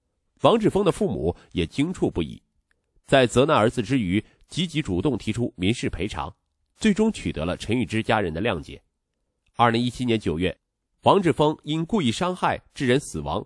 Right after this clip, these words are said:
被法院依法判处有期徒刑十年。考研村是年轻人寻求人生进阶的聚居地，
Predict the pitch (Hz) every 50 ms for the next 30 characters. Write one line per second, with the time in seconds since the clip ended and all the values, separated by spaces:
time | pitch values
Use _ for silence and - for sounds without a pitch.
0 | - _ _ 117 110 98 - 98 92 95 110 113 107 - 175 185 190 175 - 92
1 | 85 - - 120 110 - - - 82 82 - _ _ _ - 104 104 101 98 -
2 | - 104 95 - 98 110 - - 78 78 87 - _ - - - - 95 131 135
3 | 69 64 - - _ _ _ _ _ _ _ _ _ _ _ _ _ _ _ _
4 | _ _ _ _ _ - - 131 127 131 139 170 196 - - 208 202 185 - _
5 | - - - 135 120 113 113 110 113 127 135 - 151 143 107 98 104 113 - 110
6 | 120 123 - 107 113 104 98 113 135 - 156 151 165 - - 143 92 - 113 107
7 | 107 98 - - 127 101 - 95 95 110 120 - _